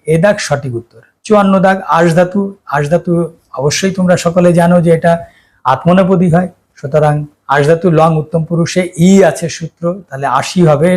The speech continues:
সঠিক উত্তর, অর্থাৎ ডি, ডি হবে সঠিক উত্তর। আশ ধাতুতে হবে আশি, ডি,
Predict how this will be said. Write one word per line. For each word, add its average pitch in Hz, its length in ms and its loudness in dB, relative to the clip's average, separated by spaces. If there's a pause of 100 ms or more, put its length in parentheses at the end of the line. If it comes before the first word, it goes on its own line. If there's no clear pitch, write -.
(120)
সঠিক 127 320 -8
উত্তর, 160 160 -12 (100)
অর্থাৎ 156 200 -4 (120)
ডি, 180 120 4 (720)
ডি 135 220 2 (120)
হবে 151 200 2 (160)
সঠিক 143 440 -4
উত্তর। - 180 -14 (140)
আশ 143 180 -2
ধাতুতে 151 400 -2
হবে 185 160 2 (140)
আশি, 151 340 0 (260)
ডি, 180 140 6